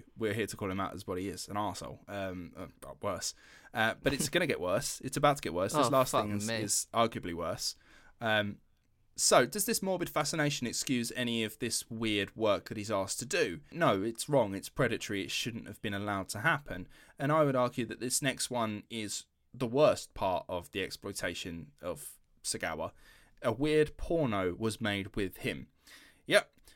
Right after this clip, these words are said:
Speaker 1: just let that hang for a minute. A weird porno was made with Sagawa. Now, the whole thing is filmed like a documentary. They interview the porn actress beforehand, giving her info on the guy that she's about to meet.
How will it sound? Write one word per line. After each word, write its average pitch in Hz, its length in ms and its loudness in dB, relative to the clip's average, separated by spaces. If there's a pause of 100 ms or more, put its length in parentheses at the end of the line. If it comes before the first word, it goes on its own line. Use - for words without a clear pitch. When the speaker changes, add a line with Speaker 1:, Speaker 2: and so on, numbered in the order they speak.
(100)
Speaker 1:
just - 220 -4
let - 200 2
that 117 200 2
hang 110 340 0
for - 160 -4
a 104 60 -2
minute. 104 300 -6 (260)
A 127 60 -2
weird 110 440 -2
porno 104 560 0
was 117 180 -6
made 95 260 -6
with 90 120 -6
Sagawa. 110 540 0 (880)
Now, 139 240 2
the 139 120 4
whole 160 160 6
thing 143 400 -2
is - 240 -4
filmed 131 440 0
like 117 200 2
a 120 40 -2
documentary. 107 840 -2 (200)
They 127 140 0
interview 135 640 -2
the 117 80 -8
porn 123 360 -4
actress - 460 -4
beforehand, 117 840 -2
giving 117 240 -4
her 113 160 -2
info 110 480 -2
on 107 180 -6
the 110 100 -6
guy 104 240 0
that 101 120 -8
she's 113 200 -8
about 101 300 -2
to 139 100 -4
meet. 110 480 -4